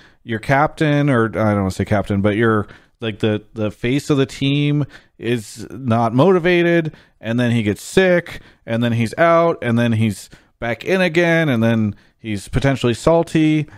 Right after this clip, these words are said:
and then, like, then there's this weird thing, like, he was talking about how he, his teammates lost, uh, trust in him, he had to earn it back.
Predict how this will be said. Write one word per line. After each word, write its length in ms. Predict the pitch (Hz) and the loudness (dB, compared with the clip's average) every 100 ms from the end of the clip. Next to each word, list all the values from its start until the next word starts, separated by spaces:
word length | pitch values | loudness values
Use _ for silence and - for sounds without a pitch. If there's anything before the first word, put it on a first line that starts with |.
| _ - | _ -6
and 200 | 117 120 | -2 0
then, 140 | 117 | 0
like, 320 | 127 117 - - - _ - | 2 0 -2 -20 -20 _ -8
then 260 | 135 135 143 | -2 0 2
there's 200 | 139 120 | 0 0
this 180 | 117 | 0
weird 140 | 135 127 | 0 0
thing, 120 | - | 0
like, 160 | 123 110 | 0 2
he 80 | |
was 100 | 131 | 0
talking 300 | - 123 117 | 2 -2 0
about 200 | 117 117 | 2 2
how 360 | 107 113 107 107 | 2 2 2 0
he, 420 | 104 113 104 101 - | 0 0 0 0 -2
his 200 | 104 - | -4 -4
teammates 420 | - 147 139 - | -2 0 0 0
lost, 340 | 113 - - | 0 -2 -10
uh, 240 | - 123 110 | -2 0 0
trust 360 | - 156 - | 0 0 2
in 100 | 151 | 0
him, 180 | 143 139 | 2 2
he 80 | 120 | 0
had 100 | 110 | 0
to 60 | |
earn 180 | 98 107 | 0 -2
it 80 | 101 | 0
back. 240 | 131 135 | -2 -2